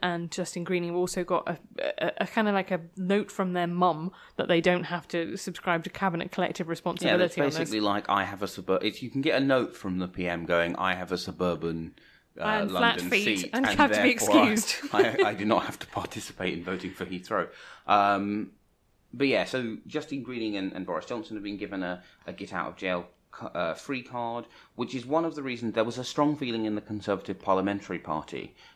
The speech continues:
Speaker 2: that, um, it would be unfair to give these chits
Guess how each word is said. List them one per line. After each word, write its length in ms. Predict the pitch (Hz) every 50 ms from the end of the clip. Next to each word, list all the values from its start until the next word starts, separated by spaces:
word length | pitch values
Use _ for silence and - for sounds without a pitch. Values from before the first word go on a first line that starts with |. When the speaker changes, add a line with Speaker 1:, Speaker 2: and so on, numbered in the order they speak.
| _ _
Speaker 2:
that, 380 | - 87 85 82 - - - 95
um, 440 | 90 82 82 85 82 82 87 - - _ _ _
it 60 | 95
would 180 | 95 85 90 -
be 120 | 95 92
unfair 720 | - 101 101 95 95 92 - 101 95 92 87 82 80 80 73 -
to 80 | - 90
give 380 | 87 90 87 85 80 76 -
these 220 | - 87 82 - -
chits 640 | - - 123 98 82 - - - - - - -